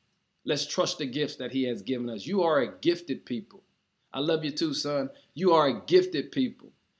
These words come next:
And I'm so grateful that God has allowed us this platform to join together. Hey, don't forget, lift every pastor up, lift every preacher up,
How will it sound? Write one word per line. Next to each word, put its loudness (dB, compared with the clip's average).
And 0
I'm 0
so -2
grateful 2
that -2
God 4
has 2
allowed 2
us -6
this 0
platform -2
to -8
join -4
together. -4
Hey, 4
don't 6
forget, 2
lift 2
every 4
pastor 0
up, -4
lift 4
every 4
preacher 0
up, -4